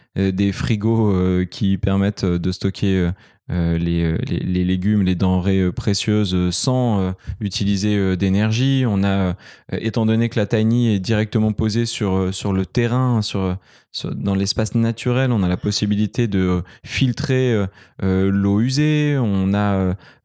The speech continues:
euh, forcément aussi la man-, la possibilité de, de chauffer la Tiny, de chauffer l'eau de la Tiny, euh, différemment, euh,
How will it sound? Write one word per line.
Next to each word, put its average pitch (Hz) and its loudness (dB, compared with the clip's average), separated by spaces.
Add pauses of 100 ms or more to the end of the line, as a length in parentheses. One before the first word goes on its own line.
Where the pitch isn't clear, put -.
euh, 95 0
forcément 113 0
aussi 113 0
la 107 2
man-, 95 0
la 92 -2
possibilité 101 -2
de, 95 -2
de - -4
chauffer 131 -2
la 117 0
Tiny, 104 0
de 92 -2
chauffer 95 -2
l'eau 123 2
de 113 2
la 95 2
Tiny, 104 2 (340)
euh, 95 2
différemment, 104 2
euh, 90 2